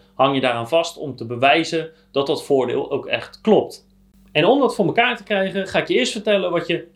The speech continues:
absoluut niet moet doen. En daar hebben we een paar mooie voorbeelden van gevonden. Dus wat je niet doet, is dat je alleen maar je diensten of producten gaat verkopen. Daar zijn namelijk andere pagina's voor. Wat je ook niet doet, is dat je alleen maar je U S P's gaat beschrijven.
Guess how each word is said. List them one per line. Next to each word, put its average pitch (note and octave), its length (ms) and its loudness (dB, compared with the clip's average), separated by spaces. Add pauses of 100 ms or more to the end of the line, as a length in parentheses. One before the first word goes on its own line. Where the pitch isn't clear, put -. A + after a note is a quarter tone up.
absoluut F#3 380 -2
niet A#3+ 280 4
moet D3+ 140 2
doen. A#2 280 -2 (160)
En D3 120 -2
daar D#3+ 100 2
hebben F#3 200 4
we F3 60 0
een D3+ 60 -4
paar D3+ 180 4
mooie G#3+ 260 4
voorbeelden D3+ 460 4
van C3 220 -2
gevonden. A#2+ 440 -8 (120)
Dus A#2+ 140 -4
wat D#3 180 2
je B2+ 80 -6
niet A#3+ 220 4
doet, A3+ 360 -4 (220)
is E3+ 140 0
dat F3+ 180 2
je D3 60 2
alleen F3 240 4
maar E3+ 320 0 (160)
je B2+ 120 -6
diensten G#3 440 2
of A#2+ 140 -2
producten F3 380 4
gaat C#3+ 220 2
verkopen. A#2+ 460 -2 (480)
Daar E3+ 180 6
zijn F#3+ 140 2
namelijk E3+ 280 0
andere D3 320 2
pagina's A#2 480 -4
voor. A#2 300 -4 (380)
Wat A#2+ 160 -2
je - 100 -2
ook C#4 220 6
niet C4+ 120 2
doet, B3+ 360 -2 (220)
is F#3+ 140 2
dat F#3 160 4
je - 80 0
alleen C#3+ 280 4
maar D3 220 -2
je E3+ 200 -2
U E3+ 80 4
S E3+ 100 -4
P's C#4 220 2
gaat C#3 220 0
beschrijven. A#2+ 500 0